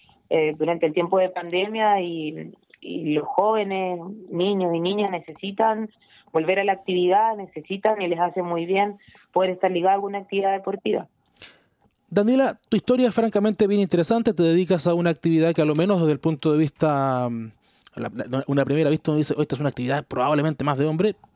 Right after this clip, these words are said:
Speaker 2: eh, pero además,
Speaker 1: Ujú.
Speaker 2: pero además te, además, eh, fuiste profesora, lo dejaste un poco por la actividad, eres violinista, eh,
Speaker 1: Ujú.
Speaker 2: eh, te, ¿por qué tomas esta decisión de hoy postularte a, a la Cámara de Diputados?
Speaker 1: Eh, mira, la verdad es que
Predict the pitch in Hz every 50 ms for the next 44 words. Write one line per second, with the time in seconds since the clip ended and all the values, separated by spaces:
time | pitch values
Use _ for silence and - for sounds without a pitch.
0 | - - - 139 - - 160 156 156 165 160 202 262 247 160 156 165 160 - -
1 | - - - - - - - - - 165 170 170 165 170 220 226 - 254 214 185
2 | - - - - 151 160 165 196 - - 170 - 156 151 - 151 - - 175 -
3 | 160 135 127 120 120 117 - 190 185 202 220 202 - _ - 127 127 123 117 -
4 | 143 - - 139 135 - 143 147 127 131 127 127 120 - 131 131 139 147 165 175
5 | 151 - - - 135 135 135 110 123 120 107 107 127 180 - - - - 208 -
6 | - - - - - - - - - - - 139 135 135 131 127 123 120 - 117
7 | 117 117 117 110 - - - - - - - _ - - - - _ - - -
8 | - - _ - - _ - - - _ _ - - 185 - - - 226 - 233
9 | 226 196 160 - - 165 - - - 180 175 156 - 160 - - 185 180 180 190
10 | 190 - - - - - - - - 135 135 - 151 151 151 - - 147 170 170
11 | - 165 - - 151 147 156 151 - - 151 143 135 123 131 131 127 - 143 143
12 | 139 139 135 135 131 127 127 - 143 147 160 165 - - _ _ _ _ _ _
13 | _ _ _ _ _ _ _ _ _ _ _ _ _ _ _ _ _ - - _
14 | _ _ _ _ _ _ _ _ _ _ _ _ _ _ - 160 165 170 170 170
15 | 185 196 196 185 175 180 175 180 180 190 220 220 - - 247 240 233 220 214 208
16 | 202 - -